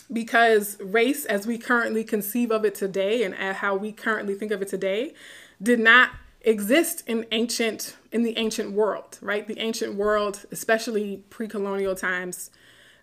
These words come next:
did not conceive of race the way we talk about it today in twenty twenty-three. And yet, and yet, even before our modern day concept of race existed, even before that,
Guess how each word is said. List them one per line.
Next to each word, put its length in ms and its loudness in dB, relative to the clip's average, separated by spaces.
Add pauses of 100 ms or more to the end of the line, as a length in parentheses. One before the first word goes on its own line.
did 160 2
not 260 6
conceive 480 -2
of 260 -6
race 560 -2 (380)
the 140 2
way 140 4
we 140 0
talk 280 0
about 220 -2
it 60 -4
today 340 -2
in 120 -8
twenty 260 -8
twenty-three. 640 -10 (640)
And 220 4
yet, 580 4
and 220 4
yet, 440 4
even 300 4
before 720 4 (340)
our 320 4
modern 420 4
day 160 6
concept 460 0
of 140 -2
race 200 2
existed, 840 -2
even 220 0
before 380 4
that, 400 2